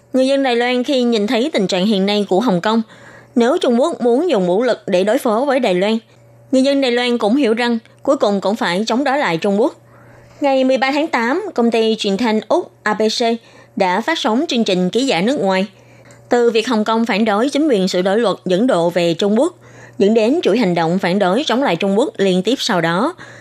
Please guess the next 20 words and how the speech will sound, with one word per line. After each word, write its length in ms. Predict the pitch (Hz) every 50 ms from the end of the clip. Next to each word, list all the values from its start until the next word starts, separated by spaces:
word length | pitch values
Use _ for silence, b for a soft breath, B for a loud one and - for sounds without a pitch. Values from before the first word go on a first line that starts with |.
| B B -
tìm 140 | - 233 240
hiểu 240 | 254 202 196 262
về 160 | 294 294 214 175
việc 260 | 185 185 180 - - -
dừng 220 | 185 185 190 185
mở 120 | 175 190
rộng 200 | 233 233 185 185
hành 180 | 220 196 175 165
động 220 | 170 165 165 175
bạo 140 | 175 160 165
lực 260 | 175 175 170 - - _ -
cùng 280 | - 190 180 170 175 165
dã 120 | 165 190
tâm 280 | 226 - 226 208 202 190
của 200 | - 160 160 180
Trung 200 | - 247 196 196
Quốc, 200 | 226 302 320 - B B B B B B B B B -
khi 200 | 320 294 285 254
Trung 200 | - 285 262 285
Quốc 120 | 359